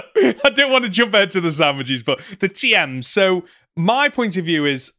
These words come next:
I, I personally don't like single-use T Ms. I do take your point, though, that it does encourage the player to go out,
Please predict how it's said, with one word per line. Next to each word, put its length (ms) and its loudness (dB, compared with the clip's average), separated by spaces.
I, 480 -2
I 540 -2
personally 580 -2
don't 440 -2
like 240 0
single-use 800 -6
T 260 -4
Ms. 380 -4
I 140 0
do 460 -4
take 280 -4
your 140 0
point, 340 -4
though, 400 -2
that 180 2
it 300 -4
does 500 -2
encourage 720 -4
the 100 -6
player 400 -2
to 160 -10
go 320 0
out, 460 -2